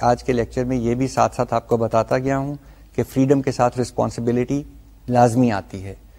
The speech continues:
اور وہ رسپانسبلٹی یہ ہے کہ ہم ایڈ یا پلس آپریٹر نہ لکھیں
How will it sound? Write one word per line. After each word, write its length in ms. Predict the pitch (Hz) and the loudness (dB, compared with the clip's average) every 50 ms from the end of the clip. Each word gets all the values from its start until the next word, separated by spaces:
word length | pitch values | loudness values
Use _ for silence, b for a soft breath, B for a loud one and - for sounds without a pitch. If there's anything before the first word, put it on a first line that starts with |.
| b b b | b b b
اور 140 | - 120 123 | 2 2 4
وہ 180 | 117 131 143 151 | 4 6 4 4
رسپانسبلٹی 800 | 139 127 - - 127 123 120 - 123 117 117 131 151 147 - 156 135 127 | 4 2 -2 0 -2 -2 -2 -2 -4 -2 0 0 0 0 0 0 2 2
یہ 80 | 123 117 | 0 0
ہے 140 | 113 117 123 123 b b b b b b - | -2 -4 -6 -10 b b b b b b -4
کہ 80 | 127 | -2
ہم 140 | 123 127 127 - - - - - | -2 -2 -2 -4 -8 -18 -8 0
ایڈ 360 | 117 127 135 143 147 143 131 - - - - | 2 4 6 6 4 4 0 -4 -10 -10 -4
یا 140 | 127 123 120 - | -2 -2 -2 2
پلس 300 | - 135 151 151 - - - - 135 | 4 6 6 6 6 4 0 2 2
آپریٹر 440 | 120 - 110 113 117 113 - 131 120 | 2 2 2 -2 -2 0 2 0 0
نہ 260 | 110 107 113 131 160 | 2 2 2 4 4
لکھیں 400 | 180 156 131 - - - 123 120 | 4 2 0 -2 -4 -8 -8 -8